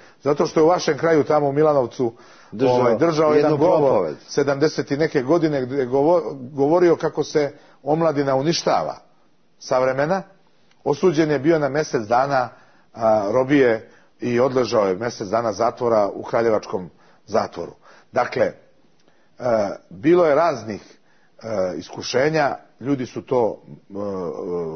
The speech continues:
Speaker 1: prebrodili, neko je pao, neko je posustao, ali u suštini smo se očuvali i održali kao narod Boži.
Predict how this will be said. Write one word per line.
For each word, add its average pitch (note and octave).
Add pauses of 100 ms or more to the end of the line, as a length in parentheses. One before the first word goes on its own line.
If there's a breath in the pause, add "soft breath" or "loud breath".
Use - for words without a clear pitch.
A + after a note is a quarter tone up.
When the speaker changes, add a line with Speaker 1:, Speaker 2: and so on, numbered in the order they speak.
(300)
Speaker 1:
prebrodili, C3 (340 soft breath)
neko E3+
je D#3+
pao, F3 (200)
neko D3
je C3
posustao, B2+ (320 soft breath)
ali C#3 (160)
u A2+
suštini C#3+
smo A2+
se -
očuvali C3+
i G2+
održali G#2
kao G2
narod A2
Boži. C#3+